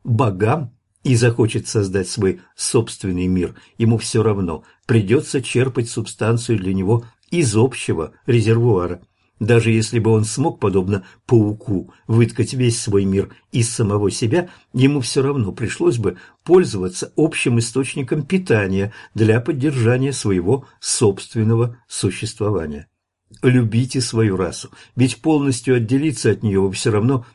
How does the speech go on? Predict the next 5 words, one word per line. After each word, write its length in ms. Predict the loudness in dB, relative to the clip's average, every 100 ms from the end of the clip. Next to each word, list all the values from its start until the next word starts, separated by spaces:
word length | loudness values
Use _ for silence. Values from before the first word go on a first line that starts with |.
| 0
не 240 | 2 4
сможете. 800 | 2 -2 0 0 -2 -6 -12 -16 _ _ -10
Даже 340 | 0 2 2 2
если 320 | 0 0 0
вы 340 | 2 0 -2